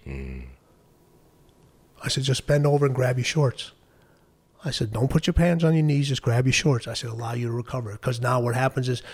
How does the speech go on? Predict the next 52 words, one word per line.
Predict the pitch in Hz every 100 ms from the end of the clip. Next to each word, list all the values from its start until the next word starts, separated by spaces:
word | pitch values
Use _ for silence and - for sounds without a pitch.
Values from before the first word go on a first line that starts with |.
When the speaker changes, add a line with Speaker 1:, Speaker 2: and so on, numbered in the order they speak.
| -
Speaker 2:
you | -
don't | 131 123
have | 127
the | 120
full | - - 131
weight | 123 135 123 123
of | 123
your | 120
body | 110 123 120 110
anymore. | 107 104 101 95 - - -
And | - 113
I |
told | - 123 113
Kobe | - 147 139
the | 127
same | - 127 123
thing. | 120 120
Kobe | 127 123
said, | 120 123 120
"Well," | 131 117 - - -
I, | 127
I, | 131 123 123 _ -
I | 123
said, | - 123 113 - - - _ _ _ -
he | 123 127
goes, | 117 107 -
"Well, | 120
that," | 117 139 147 156
you | 120
know, | 110
he | 117
goes, | 110 - - -
"That | 131
doesn't | 135 123 117
look | 127 -
good." | 90 -
I |
said, | 110 120 107
"You | 117
wanna | 127
look | 120 143
good | 147 175
or |
you | 151
wanna | 135 127
win? | 127 127 - - -
Speaker 1:
Hmm. | 80 73 64 55 _ _ _ _ _ _ _ _ _ _ _ _
Speaker 2:
Which | - 143
one | 135
you | 135
wanna | 127 127 120
do?" | 120